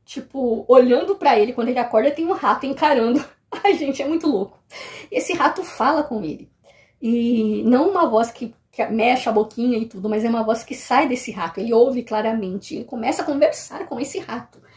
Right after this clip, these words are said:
E ele diz, "Olha, eu vou te dar aquilo que você quiser por conta daquilo que você fez." Ah, me diga, você está escrevendo um livro, né?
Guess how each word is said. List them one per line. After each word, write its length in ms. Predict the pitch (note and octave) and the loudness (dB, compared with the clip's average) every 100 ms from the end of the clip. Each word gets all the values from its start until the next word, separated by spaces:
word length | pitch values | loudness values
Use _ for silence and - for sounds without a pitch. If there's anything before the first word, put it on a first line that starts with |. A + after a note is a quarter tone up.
| - - - - | -20 -20 -20 0
E 100 | C4 | 6
ele 180 | B3+ A#3+ | 6 4
diz, 300 | - G#3+ - - _ | -2 -10 -10 -20 _
"Olha, 320 | C#4 C#4+ C#4 C4+ | -2 2 2 2
eu 200 | B3 B3+ | 2 2
vou 160 | A#3 | 0
te 180 | A#3+ - | 0 -2
dar 320 | A3+ A3+ A3 - | -2 0 -2 -6
aquilo 320 | - C4 C4 | -10 -10 -10
que 120 | B3 | -10
você 300 | A3 A3+ C4+ | -10 -8 -10
quiser 480 | - B3 G3+ A3 G#3+ | -10 -10 -2 -2 -2
por 100 | - | -6
conta 260 | A3 A3 G#3 | -8 -4 -4
daquilo 340 | A3 G3+ G#3 | -6 -8 -10
que 140 | - | -12
você 300 | G#3 G#3+ - | -12 -8 -4
fez." 480 | A#3+ - - - - _ _ - - - _ | -6 -6 -14 -14 -18 _ _ -20 -20 -20 _
Ah, 300 | F#4+ F4+ F4 C#4 E4+ - - | -2 0 -2 -4 -8 -10 0
me 140 | A4+ A4 | 2 2
diga, 420 | C4+ A3 A3 G#3+ | 0 4 4 4
você 380 | G#3+ - - D4 C#4+ | -2 -8 -2 -2 -2
está 840 | C#4 - - B3 A#3 A#3 A#3 A3+ | -4 -8 -2 0 2 0 -4 -6
escrevendo 500 | A3+ - A3+ B3 A3 | -8 -4 -2 0 -2
um 100 | A3 | -2
livro, 480 | A3+ E4 D#4 A#3+ G3+ _ _ | 0 2 0 -2 -8 _ _
né? 280 | A#3+ C4 | -4 -4